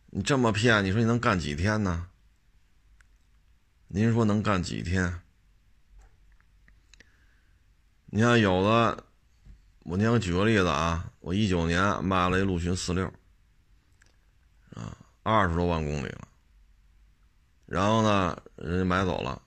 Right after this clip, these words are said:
我也不知道他们干嘛，反正就是加了微信就看就买走了，然后开得特满意。后来他还介绍了他们那儿的哥们儿什么找我了，还有没有啊？三十万公里的也行，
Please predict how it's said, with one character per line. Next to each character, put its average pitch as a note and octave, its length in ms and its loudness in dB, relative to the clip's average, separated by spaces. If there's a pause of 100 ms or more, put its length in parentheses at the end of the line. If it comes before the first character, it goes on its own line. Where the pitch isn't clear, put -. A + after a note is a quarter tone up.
(440)
我 D#2 160 -4
也 B2+ 60 0
不 C3 80 -2
知 G2+ 60 2
道 F2 60 0
他 F2 80 0
们 E2+ 80 0
干 D#2+ 160 -2
嘛， - 280 -10
反 - 140 -6
正 F#2+ 80 -2
就 A#2+ 60 0
是 G#2 80 0
加 A#2 200 2
了 A2+ 80 2
微 A#2 160 0
信 G#2+ 200 0 (240)
就 D#2 100 -8
看 G2 280 -4
就 D#2+ 60 -4
买 E2 180 -2
走 E2 120 -4
了， - 200 -14 (1200)
然 E2+ 140 -6
后 F#2+ 180 -2
开 - 220 -4
得 F#2+ 80 0
特 F#2+ 140 -4
满 B1 240 -4
意。 C2+ 120 -8 (280)
后 G2 160 -4
来 G#2 420 2 (120)
他 G2+ 160 -2
还 G#2 100 2
介 G2+ 260 0
绍 G#2 140 2
了 F2 160 2
他 F#2+ 100 0
们 G2+ 100 0
那 G2+ 100 2
儿 F2 120 2
的 E2 300 -2 (160)
哥 G#2+ 240 0
们 F#2 80 0
儿 D2+ 80 0
什 D#2 60 -2
么 E2 100 -2
找 D#2 220 -4
我 D2 120 -4
了， - 80 -10
还 G2 120 -4
有 G#2 140 0
没 D2+ 160 -2
有 F#2 160 0
啊？ - 200 -8 (560)
三 A#2 300 0
十 G#2 60 2
万 F2+ 200 2
公 F2+ 160 2
里 F2+ 40 2
的 E2+ 100 0
也 A#1 140 -2
行， - 160 -8